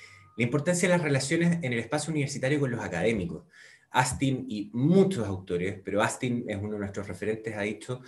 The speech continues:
que lo, uno de los principales marcadores de éxito académico para los estudiantes de primera generación es la relación con académicos.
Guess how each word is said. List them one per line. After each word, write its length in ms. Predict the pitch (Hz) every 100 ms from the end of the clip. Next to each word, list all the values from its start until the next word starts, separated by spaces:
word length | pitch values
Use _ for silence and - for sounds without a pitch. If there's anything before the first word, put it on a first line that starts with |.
| - _ -
que 80 |
lo, 180 | 123 135
uno 100 | 135
de 120 | 170 170
los 60 |
principales 500 | 156 143 170 180 214
marcadores 460 | 202 - 170 196 165
de 80 | 202
éxito 260 | 196 170
académico 600 | 143 139 139 147 160 165 - - _ -
para 180 | 170
los 140 | 185 175
estudiantes 500 | 160 143 139 135 143
de 80 | 131
primera 260 | 127 123
generación 520 | - 117 110 - 135 -
es 120 | 180
la 80 | 170
relación 320 | 151 - 156
con 120 | 151
académicos. 500 | 147 147 135 170 -